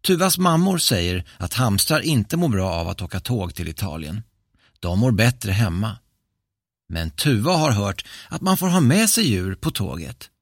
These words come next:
Undrar om hon kommer träffa några djur. Många olika människor kommer hon nog träffa i alla fall. Det har mamma Lisa sagt. Tuva vill helst möta en trollkarl. Hon har sett en på T V,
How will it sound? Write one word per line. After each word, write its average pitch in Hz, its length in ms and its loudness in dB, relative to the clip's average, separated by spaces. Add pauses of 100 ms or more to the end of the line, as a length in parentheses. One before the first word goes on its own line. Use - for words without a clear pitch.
(840)
Undrar 117 500 2
om 180 100 2
hon 120 160 4
kommer 120 200 4
träffa 143 380 -2
några 220 240 0
djur. 98 420 -8 (1040)
Många 131 360 6
olika 120 320 4
människor 139 800 4 (180)
kommer 226 240 -2
hon 220 100 2
nog 117 160 0
träffa 104 400 -2
i 95 40 -4
alla 95 160 -2
fall. 95 320 -6 (420)
Det 117 80 2
har 127 100 8
mamma 139 260 4
Lisa 147 400 2
sagt. - 480 -8 (1120)
Tuva 104 260 2
vill 131 120 4
helst 123 360 2
möta 113 320 0
en 95 100 -2
trollkarl. 113 840 -2 (1120)
Hon 104 160 2
har 147 80 2
sett 175 360 2
en 92 120 2
på 117 120 -4
T 151 340 2
V, 147 240 2